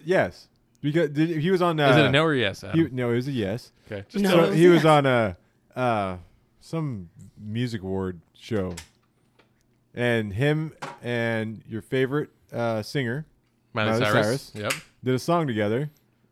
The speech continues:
Speaker 2: You just
Speaker 1: Did that, did that song, the, the Blurred Lines song.
Speaker 2: Yeah, yeah.
Speaker 4: Mm-hmm.
Speaker 1: And he was dressed like Beetlejuice.
Speaker 4: And
Speaker 2: Really?
Speaker 4: she twerked all up on his dick.
Speaker 1: Yeah.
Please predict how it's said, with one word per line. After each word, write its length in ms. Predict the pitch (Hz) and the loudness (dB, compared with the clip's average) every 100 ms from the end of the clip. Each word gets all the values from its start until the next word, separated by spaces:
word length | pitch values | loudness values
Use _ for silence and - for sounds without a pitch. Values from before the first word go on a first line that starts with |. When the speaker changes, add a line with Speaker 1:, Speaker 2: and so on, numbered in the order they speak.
| _ _ _ _ _ _ _ | _ _ _ _ _ _ _
Speaker 2:
You 80 | - | -10
just 140 | 110 131 | -2 0
Speaker 1:
Did 140 | 131 | 4
that, 300 | 147 - 123 | 4 4 -2
did 220 | 139 131 | -2 2
that 240 | 135 175 - | 2 2 0
song, 480 | - 165 123 117 | -2 2 2 2
the, 260 | 117 113 110 | 0 0 0
the 120 | 104 | -2
Blurred 280 | 95 117 117 | -2 -2 -2
Lines 280 | 113 120 120 | -2 -4 -4
song. 220 | 147 147 | -4 0
Speaker 2:
Yeah, 120 | 269 196 | 2 4
yeah. 120 | 135 | 4
Speaker 4:
Mm-hmm. 60 | 127 - _ _ _ - | 0 -12 _ _ _ -4
Speaker 1:
And 400 | 143 139 131 123 | 0 2 0 -2
he 220 | 120 143 | -2 -2
was 140 | 143 113 | -2 -2
dressed 320 | 117 131 - | -2 -2 -2
like 160 | 127 107 | -6 -2
Beetlejuice. 540 | 139 95 90 87 - _ _ _ _ _ _ _ _ - | -4 -2 -8 -10 -18 _ _ _ _ _ _ _ _ -14
Speaker 4:
And 80 | 165 | -6
Speaker 2:
Really? 260 | 269 113 | 0 0
Speaker 4:
she 80 | 98 | 0
twerked 240 | - - 202 | -2 0 0
all 140 | 180 | 0
up 100 | 180 | 0
on 120 | 185 | -2
his 140 | 180 147 | -4 -4
dick. 200 | 165 165 | 0 2
Speaker 1:
Yeah. 240 | 113 | 2